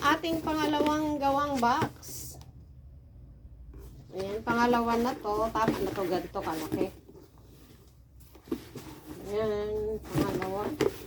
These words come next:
Okay, bili na lang ako ng tape. Tapos, lagyan na lang ng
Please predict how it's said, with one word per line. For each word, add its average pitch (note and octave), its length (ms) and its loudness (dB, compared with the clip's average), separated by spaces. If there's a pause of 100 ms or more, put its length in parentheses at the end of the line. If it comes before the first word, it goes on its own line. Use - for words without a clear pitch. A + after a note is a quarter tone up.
(1500)
Okay, C#4+ 420 0
bili B3+ 320 0
na C4+ 160 -2
lang C#4 160 -4
ako C4+ 160 -8
ng D4 320 0
tape. F#3+ 560 0 (1500)
Tapos, - 560 -8
lagyan A#3 320 4
na A3+ 160 4
lang A3 240 2
ng A3+ 480 0